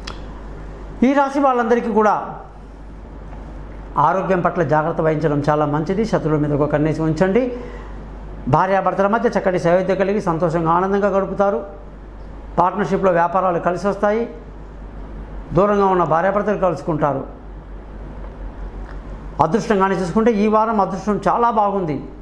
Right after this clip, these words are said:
తండ్రి సహకారంతో అన్ని పనులు పూర్తి చేసుకుంటారు.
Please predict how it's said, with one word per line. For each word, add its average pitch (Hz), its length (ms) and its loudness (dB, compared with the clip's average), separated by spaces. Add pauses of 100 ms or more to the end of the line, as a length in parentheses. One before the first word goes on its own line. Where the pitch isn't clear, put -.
(1400)
తండ్రి 202 220 4
సహకారంతో 214 540 2
అన్ని 202 140 0
పనులు 202 240 0
పూర్తి 190 360 -2
చేసుకుంటారు. 160 560 0